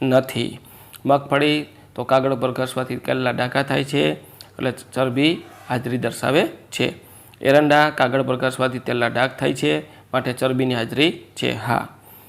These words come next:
ચણા, કાગળ પર ઘસવાથી તેલના ડાઘ જોવા મળતા નથી, એટલે ચરબીની હાજરી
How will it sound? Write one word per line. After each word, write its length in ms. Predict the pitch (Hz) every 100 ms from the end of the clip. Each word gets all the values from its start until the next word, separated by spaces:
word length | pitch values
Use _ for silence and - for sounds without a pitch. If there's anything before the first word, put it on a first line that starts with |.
| - - - -
ચણા, 340 | 156 151 151
કાગળ 340 | 143 139 139 143
પર 160 | 143
ઘસવાથી 560 | 131 135 139 143 139 135
તેલના 260 | 135 123 123
ડાઘ 260 | 123 135
જોવા 200 | 123 127
મળતા 460 | 123 123 - 139 160 196 -
નથી, 460 | 135 156 156 135 131
એટલે 400 | - - - 127
ચરબીની 420 | 127 127 131 127
હાજરી 480 | 135 - 135 143